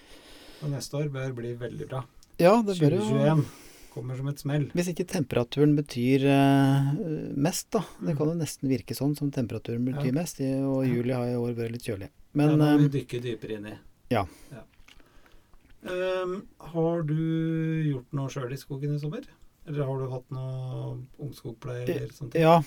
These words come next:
Speaker 2: det har vært lite grann, og vi pratet litt på det sist også, men, ehm, det er det vanlige, det er øvre ungskogpleie,
Speaker 1: Ja.
Speaker 2: og forhåndsrydding til tynning da.
Speaker 1: Ja.
Speaker 2: Og så plukke opp et vindfall etter, eh, vindkule i vår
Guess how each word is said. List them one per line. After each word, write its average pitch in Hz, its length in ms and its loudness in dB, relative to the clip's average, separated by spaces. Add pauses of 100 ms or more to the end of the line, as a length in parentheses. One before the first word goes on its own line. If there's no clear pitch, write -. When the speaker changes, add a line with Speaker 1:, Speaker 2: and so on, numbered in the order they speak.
(120)
Speaker 2:
det 156 80 -2
har 151 100 2
vært 160 380 2
lite 147 220 -2
grann, 143 260 4 (160)
og 147 220 0
vi 139 80 2
pratet 127 320 0
litt 117 160 -6
på 123 120 0
det 120 200 0
sist - 240 -4
også, 147 180 2
men, 139 260 4
ehm, 127 640 2 (100)
det 202 160 -6
er 123 120 0
det 123 400 -2
vanlige, 117 640 -4
det 135 80 -2
er 135 300 0 (340)
øvre 123 340 -2
ungskogpleie, 196 640 0
Speaker 1:
Ja. 160 180 -8 (140)
Speaker 2:
og 170 600 -4 (960)
forhåndsrydding 113 680 0
til 127 100 0
tynning 117 400 -2
da. 110 100 -2 (320)
Speaker 1:
Ja. 151 140 -2 (560)
Speaker 2:
Og 120 440 -2
så 123 160 -6
plukke 120 240 -4
opp 110 100 -8 (100)
et - 200 -6
vindfall 156 540 2
etter, 131 400 -2
eh, 254 540 2
vindkule 117 440 -2
i - 40 -2
vår 208 440 0